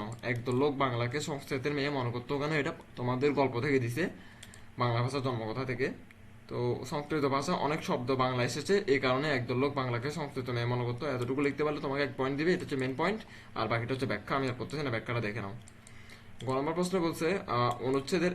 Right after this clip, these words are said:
এক নং বৈশিষ্ট্যটির মধ্য দিয়ে বাংলা ভাষার জন্মগত প্রবন্ধের কোন দিকটি প্রকাশ পেয়েছে? কোন দিকটি এই অনুচ্ছেদের সাথে আমাকে লিখতে হবে, অনুচ্ছেদ একের সাথে, এই একের সাথে বাংলা ভাষার জন্মগত প্রবন্ধের কোন দিকটি মিল রয়েছে? তো অনুচ্ছেদ এক নং বৈশিষ্ট্যের মধ্যে দিয়ে বাংলা ভাষার জন্মগত প্রবন্ধের ভাষার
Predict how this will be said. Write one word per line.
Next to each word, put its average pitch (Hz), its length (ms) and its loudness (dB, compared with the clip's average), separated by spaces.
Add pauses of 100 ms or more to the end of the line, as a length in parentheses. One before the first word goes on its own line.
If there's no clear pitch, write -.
এক 131 200 2
নং 165 200 0
বৈশিষ্ট্যটির 156 560 0
মধ্য 135 260 2
দিয়ে 160 140 4
বাংলা 131 300 2
ভাষার 156 260 -2
জন্মগত 139 460 2
প্রবন্ধের 139 380 0
কোন 175 300 2
দিকটি 165 280 2
প্রকাশ 135 320 0
পেয়েছে? 110 400 -2
কোন 139 180 0
দিকটি 190 500 4
এই 123 240 6
অনুচ্ছেদের 127 440 0
সাথে 180 240 2 (420)
আমাকে 131 200 0
লিখতে 123 260 0
হবে, 110 120 0
অনুচ্ছেদ 123 320 0
একের 120 200 4
সাথে, 117 260 -2
এই 110 180 0
একের 123 240 2
সাথে 156 280 0
বাংলা 127 240 2
ভাষার 139 440 0
জন্মগত 123 440 0
প্রবন্ধের 147 320 0
কোন 127 200 -2
দিকটি 123 220 -2
মিল 123 180 0
রয়েছে? 110 260 -4 (840)
তো 123 200 2
অনুচ্ছেদ 131 360 2
এক 180 200 6 (200)
নং 156 200 0
বৈশিষ্ট্যের 151 340 2
মধ্যে 156 200 2
দিয়ে 160 120 2
বাংলা 131 280 2
ভাষার 156 280 2
জন্মগত 131 400 2
প্রবন্ধের 143 440 2
ভাষার 151 320 -2